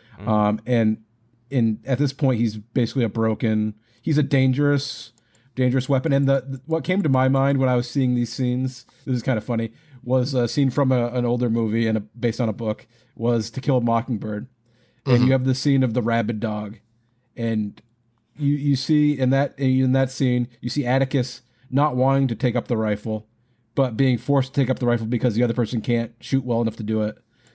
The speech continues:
Speaker 2: And he has to kill the rabid dog to protect his family and to protect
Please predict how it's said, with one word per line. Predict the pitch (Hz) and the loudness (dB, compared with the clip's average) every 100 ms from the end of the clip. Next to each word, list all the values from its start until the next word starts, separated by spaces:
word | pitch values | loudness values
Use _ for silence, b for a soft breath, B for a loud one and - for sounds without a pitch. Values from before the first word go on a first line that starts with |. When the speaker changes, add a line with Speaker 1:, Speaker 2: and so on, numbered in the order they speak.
| b b - | b b -4
Speaker 2:
And | 123 123 | 0 2
he | 131 | 2
has | 131 131 127 | 2 0 0
to | 127 | -2
kill | - 131 | 0 0
the | 117 | 0
rabid | 113 107 107 | 0 0 -2
dog | 104 107 | -2 -4
to | 104 | -4
protect | 120 117 107 | -6 -4 -4
his | 113 | -4
family | 104 113 113 | -4 -2 -2
and | 107 | -4
to | 104 | -4
protect | 113 107 113 - | -6 -4 -4 -6